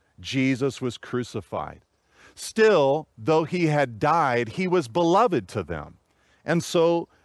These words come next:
they determined to go complete his burial process on that early Sunday morning. But on that incredible morning, the women discovered, instead of a dead body, angels,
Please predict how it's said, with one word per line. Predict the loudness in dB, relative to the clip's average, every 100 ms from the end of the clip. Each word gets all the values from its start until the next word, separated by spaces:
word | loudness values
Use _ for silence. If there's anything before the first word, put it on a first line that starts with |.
| -4
they | 0 2
determined | 2 -2 -4 -2 0 0 0 -2
to | -4
go | 2 2 2
complete | 0 -4 -6 -8 -4 0 0 -2 -8 _
his | -6 -6 -4
burial | 0 2 2 0 -2
process | -4 -4 -2 -2 -4 -4 -4 -8 -20 _ _ _ _ _
on | -2 0
that | 2 0 -2 -4
early | 0 0 0 0 -2 -4 _
Sunday | -20 -8 -6 -4 -2 -2 -2 -8 _
morning. | -12 -8 -8 -10 -16 _ _ _ _ _ _ _
But | 0
on | 2 4
that | 4 4
incredible | 2 0 2 2 2 -2
morning, | 0 0 0 0
the | 0
women | 0 0 0 -2 -6 _ -20 -6
discovered, | -4 -4 0 2 2 2 0 -4 _ -6
instead | -4 -4 -2 2 4
of | 4
a | 2
dead | 0 2 2 2
body, | 0 2 2 0 -2 -2
angels, | 0 0 0 -2 -6 -10 -20